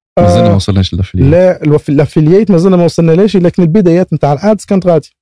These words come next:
Speaker 1: تعلمت الأدز خاطر لازمك تعمل
Speaker 2: تعلمت الأدز على خاطر، آه، حبيت نقوي البيوع ونقفز بال-، بالستارت أبس اللي بادين معانا، اللي هو شريكي ما عنده عليه حتى فكرة.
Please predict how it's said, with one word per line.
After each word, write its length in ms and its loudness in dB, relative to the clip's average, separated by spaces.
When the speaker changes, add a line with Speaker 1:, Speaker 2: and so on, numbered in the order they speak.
Speaker 1:
تعلمت 380 0
الأدز 460 -2
خاطر 280 -6
لازمك 340 -2
تعمل 460 -2
Speaker 2:
تعلمت 400 0
الأدز 380 -2
على 160 -2
خاطر، 440 -2
آه، 600 0
حبيت 480 -4
نقوي 500 0
البيوع 540 0
ونقفز 500 -2
بال-، 400 2
بالستارت 420 -6
أبس 220 -6
اللي 80 -2
بادين 320 0
معانا، 300 -2
اللي 180 2
هو 540 2
شريكي 340 -2
ما 100 0
عنده 240 0
عليه 120 0
حتى 240 -4
فكرة. 360 -4